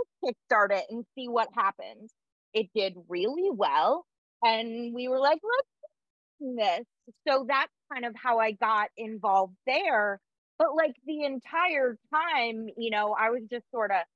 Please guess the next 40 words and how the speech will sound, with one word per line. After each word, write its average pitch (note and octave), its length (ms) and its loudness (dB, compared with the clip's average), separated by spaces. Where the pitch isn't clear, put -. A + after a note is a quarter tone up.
nerding C4 560 4
out B3+ 420 2
over A3+ 840 -2
on A#3 260 -4
the A#3 60 -6
other A3+ 380 -8
side, B3 440 2
like, G#3+ 280 -6
by A3+ 200 2
myself, A#3+ 580 -4
until C4+ 500 -8
I A#3+ 100 0
got D4 260 0
to C4 80 -8
that G3 220 0
point G3+ 280 -10
where A3 120 0
I G#3+ 60 2
had C#4+ 340 2
those G#3+ 260 2
friends, G#3 360 -2
and G3 100 -6
I F3+ 60 -6
was F3 120 -10
like, D#3 140 -10
"Okay, B3 340 2
now G#3+ 220 2
we're G#3 120 0
gonna G3+ 140 -4
larp A3 300 2
together, F#3 500 -2
and F3 120 -10
we're G3 80 -6
gonna G#3+ 180 -6
play A#3 200 -2
Magic A3+ 520 0
together, F3+ 520 -2
and F#3 80 -18
we're G3 180 -4
gonna G#3 260 2